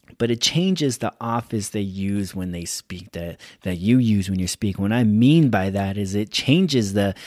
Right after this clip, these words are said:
changes the, changes the whole situation.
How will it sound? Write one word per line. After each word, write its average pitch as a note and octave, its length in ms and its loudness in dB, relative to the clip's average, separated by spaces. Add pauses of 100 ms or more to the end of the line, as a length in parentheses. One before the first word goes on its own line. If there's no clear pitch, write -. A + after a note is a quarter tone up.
(960)
changes F3+ 560 -2
the, A#2 480 0 (920)
changes E3 640 -4
the A#2 180 -4
whole C#3+ 600 -2
situation. G#2 1400 -6